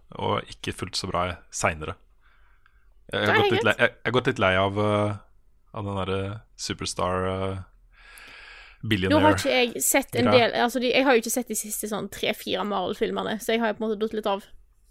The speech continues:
Speaker 1: Mm.
Speaker 2: Så det, jeg, jeg vet ikke helt hvor, hvor, hvor kvalifisert jeg er til å svare på spørsmålet,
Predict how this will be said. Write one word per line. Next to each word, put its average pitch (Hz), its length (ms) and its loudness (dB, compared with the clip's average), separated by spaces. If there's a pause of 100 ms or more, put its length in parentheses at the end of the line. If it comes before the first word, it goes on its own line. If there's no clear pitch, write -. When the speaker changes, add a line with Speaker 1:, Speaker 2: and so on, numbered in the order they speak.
(320)
Speaker 1:
Mm. 110 400 -4
Speaker 2:
Så 214 140 -6 (300)
det, 226 120 -4
jeg, 226 300 -6 (160)
jeg 220 80 -4
vet 226 100 -4
ikke - 140 -12
helt 214 260 0
hvor, 214 160 0
hvor, 214 480 -2
hvor 214 160 -4
kvalifisert 240 560 0
jeg 233 80 2
er 226 80 -6
til 233 60 -12
å - 80 -4
svare 214 180 0
på - 160 -4
spørsmålet, 214 460 -4